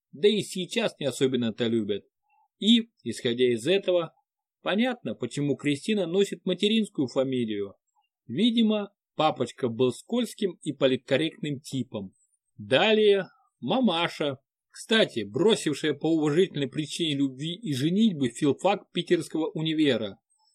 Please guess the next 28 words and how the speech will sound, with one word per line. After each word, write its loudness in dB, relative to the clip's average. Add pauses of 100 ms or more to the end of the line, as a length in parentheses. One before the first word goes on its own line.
(140)
С -6
этой 4
самой -2
дипломатической -2
дочерью 2
таскалась -2
следом 2
за -2
муженьком 0
по -2
европейским 0
странам, -4 (600)
а 2
он 4
до 4
крендеца -4
успел 2
поработать 0 (120)
в -20
Париже, 4 (160)
Лиссабоне, 0 (200)
Сан-Марино, 0 (180)
Мадриде, 2 (280)
Брюсселе 2 (200)
и -2
опять -2
в -16
Мадриде. 0